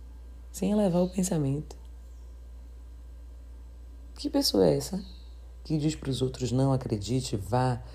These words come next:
faça, resolva, é, não espere, não fique dando mole pra, pra falta de sorte"? Mas aí vem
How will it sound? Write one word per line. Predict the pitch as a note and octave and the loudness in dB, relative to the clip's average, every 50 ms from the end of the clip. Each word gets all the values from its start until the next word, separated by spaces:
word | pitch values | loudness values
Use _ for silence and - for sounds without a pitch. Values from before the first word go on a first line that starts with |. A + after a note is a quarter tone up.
| - - - | -14 -16 -14
faça, | - - - - C3+ C3+ C3+ C3 - - | -14 -2 2 4 6 6 6 4 2 0
resolva, | B2 G#2+ A#2+ A#2 G2+ - - C3 C3 C3+ B2+ A#2+ G#2+ A2+ G#2+ G2+ G#2 - - - - - - - - - | 2 2 2 2 2 2 2 4 6 6 6 4 2 0 -2 -2 -4 -8 -12 -14 -14 -14 -16 -12 -2 2
é, | B2 A#2+ A2+ A2 | 4 6 6 6
não | G#2+ B2+ C#3 C#3+ | 6 4 4 4
espere, | C3 C3+ - - - - C3+ C3 C3 C3 C3 A#2 G#2 A2 G2+ F#2+ F#2+ - - - - - - - - - - - - - - - - - - - | 4 2 -2 -2 0 2 4 6 8 8 8 6 6 4 2 2 -2 -6 -10 -14 -16 -16 -16 -16 -16 -16 -16 -16 -16 -16 -16 -16 -16 -10 -4 0
não | D3 A#2+ A#2+ A#2+ | 4 6 6 6
fique | A#2+ - - C#3 C3+ C3 C3 - - C3+ B2+ B2 A#2 A2+ G#2+ G#2 G2+ G2 F2+ - - - - - - - - - - - | 4 4 2 2 2 2 2 0 2 2 4 4 4 4 4 2 0 0 -2 -4 -8 -14 -16 -16 -16 -16 -16 -16 -10 -4
dando | - G2 B2 B2+ C3 B2 | 2 4 6 6 8 6
mole | A2+ G#2 G#2 G#2+ A2+ A#2+ B2+ B2+ A#2+ A2+ A2 | 6 6 8 8 10 10 10 10 8 6 4
pra, | G#2+ - - A2 G2 G2 F#2+ F#2+ F#2 F2+ F2+ F2 - - - | 2 2 2 4 4 4 2 2 0 0 0 0 0 0 0
pra | - - | 0 -2
falta | G2 - A2 G#2 - G#2 | 0 2 2 2 2 0
de | G2 - | -2 -2
sorte"? | - - G#2+ G#2 A2 A2 G#2 - - - - - G2+ F#2 F2+ F2 - - - - - - - - - - - - - - - - - - - - - - - - - - - - - - - - - - - - - - - - - - - - - - - - - - - - - - - - - - - - | 0 4 6 8 8 8 6 4 -2 -8 -6 -4 -4 -2 -4 -4 -6 -10 -14 -14 -14 -14 -14 -14 -16 -16 -14 -16 -16 -16 -16 -16 -16 -16 -16 -16 -16 -16 -16 -16 -16 -16 -16 -16 -16 -16 -16 -14 -14 -14 -14 -16 -16 -16 -16 -16 -16 -16 -16 -16 -16 -16 -16 -16 -16 -16 -16 -16 -16 -16 -16 -16 -16 -16 -10 -2
Mas | - C3 B2+ A#2 | 0 2 2 4
aí | B2+ B2 A#2+ B2 C#3+ C#3+ | 4 4 4 4 4 4
vem | A#2 G2+ A2+ G#2+ G#2 G#2 G#2 G#2 G#2+ A2+ | 4 4 6 6 6 6 4 4 2 -2